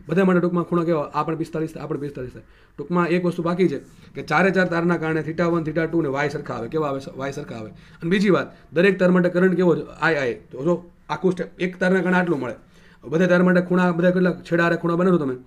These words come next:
તો બધાના છેડા હારે ખૂણા કેટલા આવશે? પિસ્તાલીસ, પિસ્તાલીસ આવશે. કેટલા આવશે? બધા પિસ્તાલીસ, પિસ્તાલીસ આવશે. કેટલા આવશે? બધા પિસ્તાલીસ, પિસ્તાલીસ આવશે. તો બધા માટે થીટા વન સરખા, બધા માટે થીટા ટુ સરખું, આખું, આખું પદ બધા માટે સરખું. ચારે ચાર માટે આ પદ કેવું સરખું છે? પછી આગળ વધીએ. ચારે ચાર માટે મ્યુ ઝીરો સરખા, ચારે ચાર માટે ફોર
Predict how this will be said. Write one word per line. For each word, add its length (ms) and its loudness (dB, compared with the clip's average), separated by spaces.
તો 100 -20
બધાના 380 2
છેડા 220 0
હારે 140 0
ખૂણા 180 -4
કેટલા 160 -2
આવશે? 180 -4
પિસ્તાલીસ, 340 -8
પિસ્તાલીસ 340 -8
આવશે. 140 -12
કેટલા 200 -4
આવશે? 140 -6
બધા 280 -6
પિસ્તાલીસ, 420 -4
પિસ્તાલીસ 300 -6
આવશે. 0 -
કેટલા 0 -
આવશે? 0 -
બધા 0 -
પિસ્તાલીસ, 0 -
પિસ્તાલીસ 0 -
આવશે. 100 -10
તો 80 -12
બધા 140 0
માટે 180 -2
થીટા 200 -4
વન 80 -4
સરખા, 260 -4
બધા 200 -2
માટે 200 -4
થીટા 200 -2
ટુ 120 -2
સરખું, 240 -12
આખું, 200 -14
આખું 200 -6
પદ 120 -8
બધા 160 -2
માટે 160 -4
સરખું. 200 -6
ચારે 200 -4
ચાર 160 -4
માટે 180 -6
આ 140 -4
પદ 120 -4
કેવું 180 -4
સરખું 300 -8
છે? 60 -20
પછી 160 -6
આગળ 200 -2
વધીએ. 180 -10
ચારે 160 -6
ચાર 140 -2
માટે 180 -2
મ્યુ 180 2
ઝીરો 200 2
સરખા, 260 -14
ચારે 160 -6
ચાર 160 -2
માટે 180 -2
ફોર 280 -4